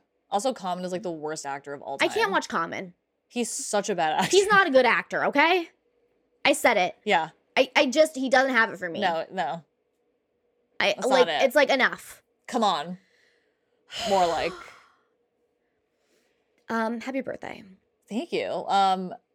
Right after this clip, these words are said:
Speaker 2: And
Speaker 1: any other, what did, what did I feel like I
Speaker 2: I
Speaker 1: had
Speaker 2: feel
Speaker 1: to
Speaker 2: like
Speaker 1: say
Speaker 2: we
Speaker 1: on
Speaker 2: really,
Speaker 1: this?
Speaker 2: no, I literally wrote, we touched upon all of my notes that I wanted to talk about. So I just,
Speaker 1: Mm-hmm.
Speaker 2: I feel like, thank you for, um, just picking this movie. I
Speaker 1: Oh,
Speaker 2: loved
Speaker 1: yeah,
Speaker 2: it.
Speaker 1: I
Speaker 2: It was such a
Speaker 1: also,
Speaker 2: good choice.
Speaker 1: um, we do have a,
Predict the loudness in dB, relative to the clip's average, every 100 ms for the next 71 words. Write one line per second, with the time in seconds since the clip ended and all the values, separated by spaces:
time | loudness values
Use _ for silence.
0 | _ _ -4 -2 -2 -6 -10 -10 -4 -4
1 | -4 -6 -6 -8 -10 -10 -8 -10 -10 -12
2 | -6 2 2 4 2 2 0 2 2 2
3 | 2 2 0 2 2 4 2 0 -4 -8
4 | -4 -4 -2 -2 -2 -4 0 2 2 0
5 | -4 -2 -2 -2 -4 -16 -6 2 2 2
6 | -2 -4 -4 -4 0 0 0 -2 -2 -2
7 | -4 -8 -8 -2 -2 0 0 0 -2 _
8 | -10 -6 -6 -6 -8 -4 -2 -2 -4 -4
9 | -8 -14 -18 _ _ _ _ _ _ _
10 | _ -12 -8 -4 -2 -4 -4 -4 -2 2
11 | 4 4 4 2 0 -2 -2 -4 -4 -4
12 | -4 2 4 4 0 -4 -2 -2 0 0
13 | 0 2 2 2